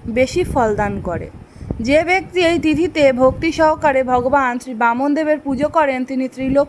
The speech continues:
পূজিত হন। পদ্মফুলে পদ্মলোচন শ্রী বিষ্ণু অর্চনকারী বিষ্ণুলোক, আহ, প্রাপ্ত হন।" সাহিত্য ভগবান এই তিথিতে পার্শ্ব পরিবর্তন করেন, তাই এর নাম পার্শ্ব পরিবর্তন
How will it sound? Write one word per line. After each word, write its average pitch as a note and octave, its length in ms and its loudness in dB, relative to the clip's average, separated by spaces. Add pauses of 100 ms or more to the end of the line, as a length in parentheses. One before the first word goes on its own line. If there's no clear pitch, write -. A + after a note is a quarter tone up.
পূজিত - 340 -6
হন। F3+ 360 -8 (720)
পদ্মফুলে E4+ 720 2
পদ্মলোচন D4+ 680 2
শ্রী D4+ 180 -4
বিষ্ণু C#4 400 0
অর্চনকারী C#4+ 880 0 (340)
বিষ্ণুলোক, D#4 680 2
আহ, A3 680 -2 (100)
প্রাপ্ত A3+ 360 0
হন।" G3 320 -2 (1300)
সাহিত্য C#4+ 400 0
ভগবান E4 520 2
এই C#4 200 0
তিথিতে D4 400 0
পার্শ্ব A#3+ 400 0
পরিবর্তন C4+ 600 0
করেন, F3+ 300 -2 (440)
তাই C#4 200 4
এর C#4+ 420 0
নাম C#4+ 360 2
পার্শ্ব B3+ 440 -2
পরিবর্তন A#3 680 0